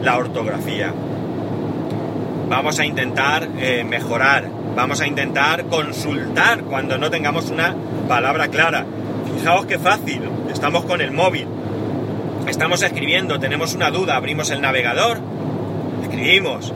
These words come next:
esa palabra en el navegador Y con lo que nos salga, vamos a tener muy claro cómo tenemos que escribir esa palabra. Venga, va, hagamos un esfuerzo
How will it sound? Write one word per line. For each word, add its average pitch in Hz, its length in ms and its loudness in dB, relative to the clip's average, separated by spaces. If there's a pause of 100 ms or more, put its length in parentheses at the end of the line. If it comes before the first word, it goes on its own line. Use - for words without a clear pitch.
(100)
esa 139 260 0
palabra 147 400 4
en 139 60 -2
el 135 80 -2
navegador 131 720 2 (400)
Y 143 160 -2
con 156 300 2
lo 156 120 2
que 160 120 0
nos 147 180 0
salga, 233 540 2 (180)
vamos 151 260 0
a 156 80 -2
tener 131 260 0
muy 185 380 0
claro 202 400 2 (880)
cómo 196 340 4
tenemos 160 360 0
que 156 80 -4
escribir 131 300 0
esa 127 200 -2
palabra. 90 420 -4 (160)
Venga, 120 300 0 (140)
va, 147 200 2 (500)
hagamos 165 440 4
un 180 140 0
esfuerzo 202 640 -2